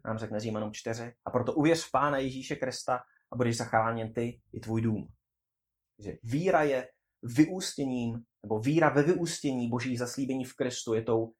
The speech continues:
dělící čárou. Mezi těmi, kdo jsou přijatelní pro Boha, ti, a těmi, kdo pro něj přijatelní nejsou.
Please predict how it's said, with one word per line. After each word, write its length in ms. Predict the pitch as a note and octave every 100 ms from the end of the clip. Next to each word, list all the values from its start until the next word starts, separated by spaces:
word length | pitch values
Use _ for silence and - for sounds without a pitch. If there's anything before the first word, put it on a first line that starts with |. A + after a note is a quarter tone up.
| -
dělící 440 | A#2+ A#2 A#2 A#2+
čárou. 440 | A2+ A#2 A2+ F2+ - _ _ _ _ _ _ _ _ _
Mezi 160 | G#2 A2
těmi, 200 | A2+ G#2+
kdo 140 | G#2
jsou 200 | G2+ A#2+
přijatelní 420 | A#2 A#2 A2+ A2+ A2+
pro 120 | A2
Boha, 180 | G#2 G2+
ti, 240 | G2+ - _ _ _ _ -
a 80 | F2+ - -
těmi, 200 | G#2+ G#2
kdo 180 | G#2+ F#2
pro 200 | - G#2+
něj 140 | G#2
přijatelní 420 | - G2 G2+ G2+
nejsou. 380 | G#2 G#2+ -